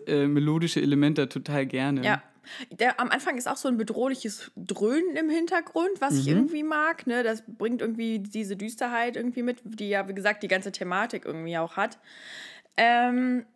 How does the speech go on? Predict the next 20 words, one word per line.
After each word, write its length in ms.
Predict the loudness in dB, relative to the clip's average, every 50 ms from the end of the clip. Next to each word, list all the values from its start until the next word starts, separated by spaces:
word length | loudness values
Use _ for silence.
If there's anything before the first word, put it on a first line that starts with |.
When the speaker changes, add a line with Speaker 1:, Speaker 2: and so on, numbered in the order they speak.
| _ _ _ _ _ _ _ _ _ _ _ _ _ -20 -20 -20 -20 -20 _ -2
Speaker 2:
Kanye 320 | 2 2 4 4 4 2
beschreibt 360 | 0 0 2 4 4 4 4
halt 120 | 4 2 2
eigentlich 260 | 2 2 2 0 0
so 180 | 0 2 2
seinen 480 | 2 2 4 4 4 4 2 0 -2 -4 -6 -12 -12 -6
Drogen- 680 | -2 -2 0 2 2 2 2 2 2 2 2 0 -2 -4 -14 -18 _ -2
oder 360 | 0 2 4 4 4 4 2
Abhängigkeitswerdegang 1300 | 0 0 0 -2 -4 -4 -4 -6 -4 0 2 2 2 0 -2 2 4 4 4 4 2 2 0 0 0 0 0
so 80 | 0
ein 100 | -2 0
bisschen, 400 | 0 -2 -2 -2 -2 -2 -2 0
ne? 200 | 0 0 0 2 2
Also, 400 | 0 2 2 2 2 0 0 -2
äh, 340 | -2 0 2 2 4 2 2 0
es 120 | -4 -6
gibt 160 | -8 -6 -4
halt 120 | -4 -2 0
Lines 320 | 2 2 2 0 -2 -4
wie: 140 | -4 -4